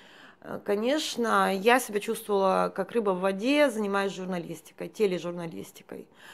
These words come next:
Э, к сожалению, в новой стране новые требования, новая жизнь, и приходится заниматься тем, что нужно, чтобы как-то выжить.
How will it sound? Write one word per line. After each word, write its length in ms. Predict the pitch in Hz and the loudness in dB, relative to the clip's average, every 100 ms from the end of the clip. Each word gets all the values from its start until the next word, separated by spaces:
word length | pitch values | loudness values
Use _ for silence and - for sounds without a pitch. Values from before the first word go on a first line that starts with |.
| - | 0
Э, 180 | 240 240 | 2 2
к 60 | |
сожалению, 920 | - 285 302 349 415 415 370 339 311 | 4 4 8 10 10 10 8 8 8
в 120 | 262 254 | 6 8
новой 300 | 285 262 262 | 8 10 8
стране 580 | - 277 269 294 339 | 6 6 6 8 6
новые 440 | 320 269 247 226 226 | 8 8 8 10 8
требования, 680 | 226 302 320 269 262 262 240 | 8 6 6 6 4 6 4
новая 480 | 233 226 214 214 214 | 4 4 4 4 2
жизнь, 380 | 208 285 294 | 2 2 4
и 60 | 262 | 0
приходится 460 | 208 190 214 202 196 | -2 0 2 2 -2
заниматься 600 | 202 190 190 180 190 180 | -2 0 0 0 -4 -6
тем, 380 | - 214 185 | -4 -2 -2
что 240 | 175 - 175 | -2 -8 -4
нужно, 480 | 185 277 302 269 - | 0 0 0 0 -2
чтобы 320 | - 190 165 | -4 -6 -6
как-то 360 | 180 175 170 | -6 -8 -4
выжить. 400 | 180 294 269 269 | 0 2 2 -2